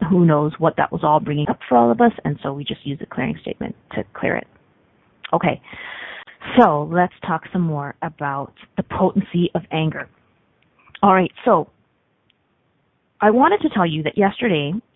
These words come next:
so in my description of this show, I wrote, I wrote up the description of the show, like, last, a, a week and a half ago or something, and I, and I wrote, "What if you,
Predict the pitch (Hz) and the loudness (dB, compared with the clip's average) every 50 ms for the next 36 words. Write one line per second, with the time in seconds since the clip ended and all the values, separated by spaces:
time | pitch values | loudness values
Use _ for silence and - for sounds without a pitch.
0 | - - - 214 185 170 - - 262 294 175 180 - 247 214 185 - - 190 180 | -12 -2 0 2 2 2 2 2 2 2 2 2 0 0 -2 -4 -2 -2 -2 -2
1 | - - 175 160 147 147 147 143 - - - 151 143 135 139 147 147 156 170 190 | 0 -2 -2 -2 -2 -4 -8 -8 -8 -6 -6 -4 -4 -4 -4 -4 -2 0 2 2
2 | 226 247 - - 180 160 180 196 233 262 - - 180 160 156 - - 170 156 - | 2 2 0 -2 -2 0 2 2 0 0 -2 -4 -6 -6 -8 -4 -4 -6 -4 -4
3 | - 156 139 143 147 - - - 143 139 135 135 139 143 135 - - - - _ | -4 -4 -4 -4 -6 -6 -6 -4 -4 -4 -4 -4 -4 -6 -8 -8 -10 -14 -20 _
4 | _ _ _ _ _ _ 156 151 147 135 127 127 - - - 143 - - - 151 | _ _ _ _ _ _ -2 0 2 2 0 0 -4 -10 -10 -10 -6 -4 -4 -4
5 | 156 156 - 135 135 135 123 131 - - 113 123 110 - - - - 90 - - | -2 -4 -4 -4 -4 -4 -4 -6 -6 -8 -10 -10 -10 -10 -8 -8 -8 -8 -6 -6
6 | 82 98 - - 175 165 156 147 147 147 147 151 - - _ - 160 151 147 147 | -6 -6 -4 0 2 2 4 4 2 2 0 -2 -4 -6 _ 0 0 2 2 0
7 | 147 147 156 185 226 196 156 156 - - - - - - - - - - 208 247 | 0 -2 0 2 2 2 2 2 -2 -6 -12 -18 -20 -20 -20 -8 -2 2 2 4
8 | 320 311 233 208 202 202 196 196 185 | 4 2 2 0 2 2 2 2 2